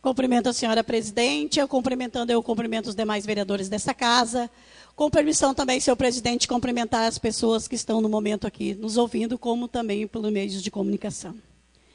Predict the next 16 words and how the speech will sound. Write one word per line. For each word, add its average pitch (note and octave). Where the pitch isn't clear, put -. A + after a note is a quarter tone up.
Senhora F#4+
presidente, B3+
quer C#4
dizer C4+
que D4+
me D4+
preocupa D#4+
algumas B3
coisas B3+
no B3
nosso B3+
município A#3
de G3+
Taquara. G3+
Estou G4
acompanhando, C4